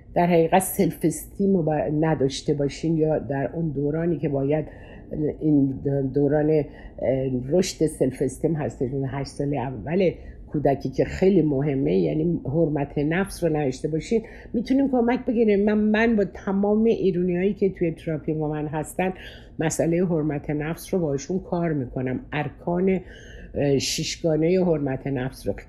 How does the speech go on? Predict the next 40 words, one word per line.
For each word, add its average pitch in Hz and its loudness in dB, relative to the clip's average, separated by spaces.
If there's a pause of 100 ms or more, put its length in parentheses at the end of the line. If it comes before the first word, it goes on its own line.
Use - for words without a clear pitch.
که - -12
خیلی 190 2
هم 170 4
مهمه 170 4
و 156 0 (580)
می‌تونه 190 2
باعث 170 0
بشه 185 0
که 196 2 (100)
اصلاً 190 -2 (180)
دیدگاه 170 0
ما 151 0
و 143 -4
نظر 147 2
ما 226 4
نسبت 143 0
به 131 2
خودمون 180 2 (360)
و 156 2
حتی 175 2
جهان 151 2
اطرافمون 135 2
تغییر 127 0
بکنه. 110 0 (760)
بنابراین 180 2 (360)
ما 202 4
مد-، 220 4
محکوم 196 2
نیستیم 214 2
به 175 2
سرنوشتی 170 -2
که 214 2
حالا 185 4
پدر 165 2
مادر 156 0
برای 214 2
ما 202 2
تعیین 196 2
کردن 196 2
یا، 190 4